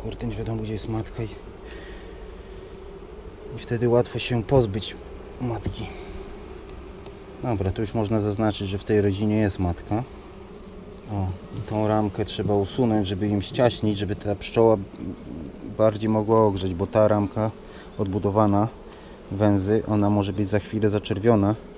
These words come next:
jeśli tylko pszczoła będzie tam, nie? Więc zaci-, zaciaśnijmy. A jak matka naczerwi, to wtedy znów poszerzymy, no.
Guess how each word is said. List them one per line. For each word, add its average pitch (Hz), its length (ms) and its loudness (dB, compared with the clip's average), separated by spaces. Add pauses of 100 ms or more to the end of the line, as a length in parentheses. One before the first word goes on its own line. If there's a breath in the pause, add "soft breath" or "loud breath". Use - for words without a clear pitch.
jeśli 98 280 -2
tylko - 220 -4
pszczoła 113 360 6
będzie 90 300 0
tam, 87 240 -2
nie? 95 100 -2 (1300 loud breath)
Więc 104 180 0
zaci-, 110 340 2 (240)
zaciaśnijmy. 120 840 6 (800 loud breath)
A 127 40 -4
jak 120 180 -4
matka 131 360 4 (2500 loud breath)
naczerwi, 127 500 6
to 147 100 0
wtedy 147 320 0 (380)
znów 165 280 4
poszerzymy, 101 600 4
no. 95 100 2